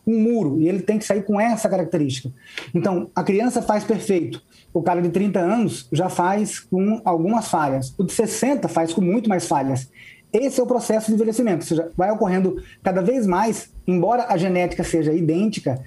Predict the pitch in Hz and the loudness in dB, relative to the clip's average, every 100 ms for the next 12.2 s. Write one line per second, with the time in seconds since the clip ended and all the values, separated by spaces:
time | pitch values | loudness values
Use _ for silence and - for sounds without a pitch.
0 | - - 165 185 185 180 - 240 269 220 | -8 -4 0 0 0 -2 0 0 2 2
1 | 214 - 196 208 208 196 190 170 214 180 | 0 -4 -2 -2 0 0 0 0 0 0
2 | 185 202 233 254 214 220 208 - 190 202 | 0 0 0 0 0 -2 -2 0 0 -2
3 | - - 208 247 214 143 110 - - - | -6 -6 -2 0 0 -2 -8 -16 -20 -8
4 | - 196 240 208 - - 180 - 277 277 | -2 0 0 -2 -8 -6 -4 0 2 2
5 | 233 202 175 196 170 208 208 202 247 240 | 2 0 0 -2 0 0 2 2 2 2
6 | 247 240 196 196 185 175 160 214 - 147 | 0 0 -2 0 0 2 0 0 -2 -6
7 | 127 165 160 143 196 233 233 208 175 - | -4 -2 -2 0 0 0 0 0 0 0
8 | 180 151 160 165 165 180 185 185 185 - | 0 2 0 0 -2 0 0 0 -2 -2
9 | 180 196 190 175 160 175 - 180 180 180 | -2 -2 0 0 2 0 0 -2 0 0
10 | 170 170 160 160 202 247 247 127 - - | 0 0 0 0 0 0 -2 -4 -10 -18
11 | - - 196 175 196 247 277 240 - 185 | -18 -6 -4 0 0 2 2 0 0 -2
12 | 165 165 | -2 -6